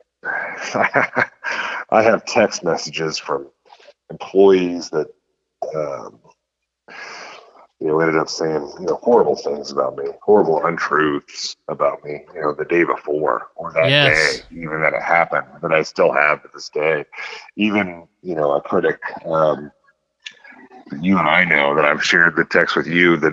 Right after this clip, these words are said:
Speaker 1: the, the same day that, you know, I was arrested, telling her just a random text, that person telling me how much they love me.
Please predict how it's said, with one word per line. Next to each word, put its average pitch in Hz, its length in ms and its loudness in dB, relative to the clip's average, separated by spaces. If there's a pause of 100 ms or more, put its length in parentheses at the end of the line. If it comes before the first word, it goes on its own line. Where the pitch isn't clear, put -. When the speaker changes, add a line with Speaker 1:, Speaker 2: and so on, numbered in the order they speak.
(140)
Speaker 1:
the, 78 160 -6 (380)
the 82 80 -2
same 92 380 0
day 87 320 4
that, 76 160 -4 (200)
you 87 80 -8
know, 80 100 0
I 80 80 4
was 76 100 -2
arrested, 76 520 0
telling 82 280 -2
her 73 260 0 (560)
just - 200 2
a 85 60 4
random 76 500 2
text, - 680 0 (360)
that 90 180 2
person 87 360 2
telling 90 280 2
me 82 80 2
how 85 120 4
much 87 200 -2
they 85 80 0
love 78 280 2
me. - 160 -12